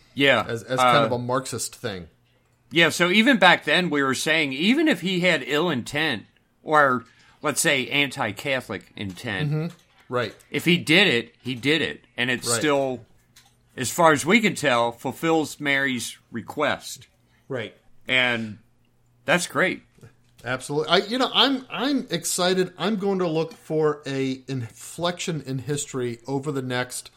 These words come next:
Speaker 2: uh, twenty to forty years. I, I mean, I, I'm not naive enough to think it's gonna be over the next two years, although it could be.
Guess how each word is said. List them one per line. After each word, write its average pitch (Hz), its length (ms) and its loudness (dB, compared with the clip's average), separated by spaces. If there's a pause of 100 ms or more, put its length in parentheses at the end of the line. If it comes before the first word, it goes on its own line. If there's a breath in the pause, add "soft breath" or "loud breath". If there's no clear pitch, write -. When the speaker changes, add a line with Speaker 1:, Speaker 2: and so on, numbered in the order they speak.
(320 soft breath)
Speaker 2:
uh, 110 400 -2 (160)
twenty 156 300 -4
to 131 100 -6
forty 131 300 -6
years. 95 420 -10 (340)
I, 143 200 0
I 170 40 2
mean, 180 160 4
I, 175 60 2 (100)
I'm 185 120 4
not 196 300 2
naive 165 360 0
enough 156 240 0
to 147 80 -8
think 156 220 -8
it's 147 120 -10
gonna 147 160 -4
be 147 140 -2
over 143 140 0
the 131 100 -8
next 131 260 -6
two 180 160 -6
years, 139 320 -2
although 151 420 0
it 143 220 -8
could 226 360 -8
be. 143 320 -2